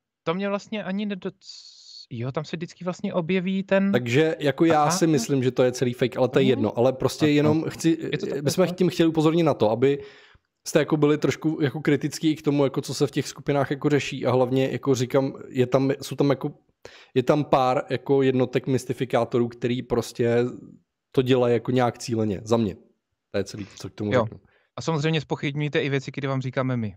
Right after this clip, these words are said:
Speaker 1: Zpochybňujte všechno,
Speaker 2: No jistě.
Speaker 1: co vám říkala
Speaker 2: Nic není
Speaker 1: maminka
Speaker 2: dogma.
Speaker 1: i pan
Speaker 2: Celý,
Speaker 1: farář.
Speaker 2: celý tenhle stream a všechno, co jsme udělali, všech těch sto padesát videí, čtyřicet
Speaker 1: Tak.
Speaker 2: streamů a nevím co všechno, tak to jsou jenom takový věci, které prostě jedním uchem dovnitř a druhým ven, jo.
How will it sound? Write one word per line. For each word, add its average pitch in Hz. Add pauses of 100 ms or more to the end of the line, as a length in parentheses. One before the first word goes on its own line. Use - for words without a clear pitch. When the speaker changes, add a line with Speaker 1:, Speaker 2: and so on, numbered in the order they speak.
Speaker 1:
Zpochybňujte 113
všechno, 123
Speaker 2:
No 120
jistě. 123
Speaker 1:
co -
vám 117
říkala 117 (100)
Speaker 2:
Nic 123
není -
Speaker 1:
maminka 120
Speaker 2:
dogma. 120
Speaker 1:
i 117
pan 113
Speaker 2:
Celý, 139
Speaker 1:
farář. 95
Speaker 2:
celý 147
tenhle 127
stream 127
a 127
všechno, 131
co 123
jsme 131
udělali, 123
všech -
těch - (300)
sto -
padesát 127
videí, 123
čtyřicet 123
Speaker 1:
Tak. 104
Speaker 2:
streamů 123
a 120
nevím 120
co 127
všechno, 117
tak 107
to -
jsou 117
jenom 113
takový 113 (380)
věci, 117
které 110
prostě 110
jedním 113
uchem 120
dovnitř 107
a 110
druhým 107
ven, 92
jo. 85